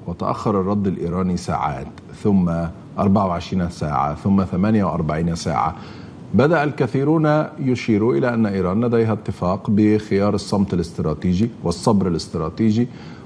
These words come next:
وأنها، آه، ستصبر حتى، آه، تقصف إسرائيل المنشآت النووية الإيرانية وسينتهي الأمر، ثم فاجأت إيران الجميع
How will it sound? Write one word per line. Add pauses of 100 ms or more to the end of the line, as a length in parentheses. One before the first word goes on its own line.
(100)
وأنها،
آه،
ستصبر
حتى، (100)
آه،
تقصف
إسرائيل
المنشآت
النووية
الإيرانية
وسينتهي
الأمر،
ثم
فاجأت
إيران
الجميع